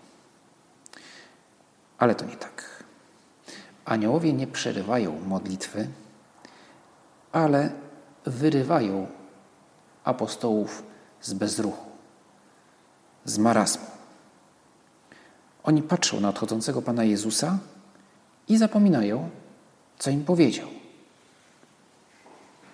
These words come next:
Że powiedział, a powiedział im, że wróci. Nie tylko, że wróci,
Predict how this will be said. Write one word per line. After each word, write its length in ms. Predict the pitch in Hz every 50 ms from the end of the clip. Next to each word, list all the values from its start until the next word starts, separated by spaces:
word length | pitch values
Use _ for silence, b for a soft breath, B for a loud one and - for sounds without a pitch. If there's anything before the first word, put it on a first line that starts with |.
| - -
Że 120 | - - 107
powiedział, 320 | - 113 113 131 131 151 - - - -
a 80 | 127
powiedział 340 | 127 - 127 143 160 170 170
im, 160 | - 170 170
że 120 | 156 151 156
wróci. 500 | 151 175 214 220 - - - - - - -
Nie 80 | -
tylko, 160 | - 220 214
że 100 | 170 160
wróci, 560 | 139 123 135 156 151 - - - - - -